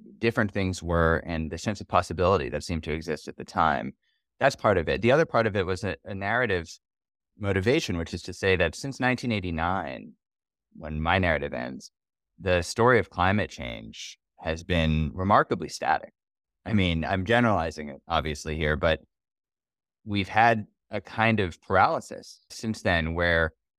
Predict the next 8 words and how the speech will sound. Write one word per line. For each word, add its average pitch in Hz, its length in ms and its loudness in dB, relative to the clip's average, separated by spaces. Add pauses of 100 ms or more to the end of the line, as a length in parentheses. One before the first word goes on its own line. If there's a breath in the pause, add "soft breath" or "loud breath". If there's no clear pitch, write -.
(460)
you 95 80 -16
know, 65 140 -14
climate 107 420 0
emi-, 113 180 0 (480)
ca-, - 200 -14 (280)
car-, 104 180 0
carbon 107 340 -2
emissions, 95 840 -6